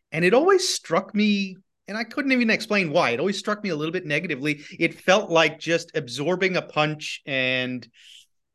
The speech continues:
surviving it, right? It felt very passive to me.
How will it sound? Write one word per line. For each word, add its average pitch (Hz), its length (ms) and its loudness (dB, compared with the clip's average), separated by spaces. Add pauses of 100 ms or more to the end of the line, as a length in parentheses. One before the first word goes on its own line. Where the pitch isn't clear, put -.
surviving 120 640 -2
it, 87 120 -20 (220)
right? 131 320 -2
It 170 240 -2
felt 208 280 2
very 165 300 4
passive 156 720 -10
to 113 100 -14
me. 95 260 -14